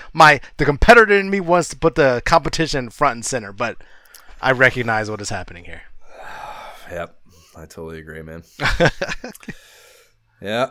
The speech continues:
Speaker 2: so
Speaker 1: Don't
Speaker 2: Dude,
Speaker 1: relegate
Speaker 2: uh,
Speaker 1: the competitors to the corner, man. Don't put baby in a
Speaker 2: Right.
Speaker 1: corner.
Speaker 2: Yeah. Yep. No, that's a fucking bummer. They do have, they have a bunch of pictures in here of these events, and I, I, dude, I, I look at these, man, I, I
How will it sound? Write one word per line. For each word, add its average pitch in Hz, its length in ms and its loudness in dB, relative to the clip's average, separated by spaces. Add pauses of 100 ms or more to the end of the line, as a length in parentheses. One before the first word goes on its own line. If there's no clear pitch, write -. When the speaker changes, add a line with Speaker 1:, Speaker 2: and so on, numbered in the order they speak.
Speaker 2:
so 139 460 2 (1500)
Speaker 1:
Don't 165 120 2
Speaker 2:
Dude, - 80 2
Speaker 1:
relegate 151 360 6
Speaker 2:
uh, 143 40 -4
Speaker 1:
the 143 60 0
competitors 127 540 0
to - 100 -6
the - 80 -8
corner, 123 420 -4
man. 131 280 -2
Don't 240 180 8
put 247 160 8
baby 240 220 10
in 233 60 4
a 240 40 6
Speaker 2:
Right. - 80 -10
Speaker 1:
corner. 196 420 6 (380)
Speaker 2:
Yeah. 80 160 -18 (1080)
Yep. 135 360 0
No, 143 160 4
that's 139 240 2
a - 40 -16
fucking 147 240 -2
bummer. 123 440 -2
They 127 100 -2
do 185 160 2
have, 170 240 6
they 135 80 0
have 139 80 0
a 147 60 -2
bunch 143 180 -2
of - 80 -16
pictures 127 260 -8
in 90 100 -12
here 90 160 -8
of 90 100 -10
these 87 120 -14
events, 82 320 -14
and 90 160 -18
I, 90 160 -16
I, 101 140 -12
dude, 101 220 -16
I, 110 160 -8 (140)
I 196 80 -12
look 240 120 -6
at 147 80 -10
these, 147 140 -6
man, 135 200 -4
I, 117 140 -6 (180)
I 117 60 -20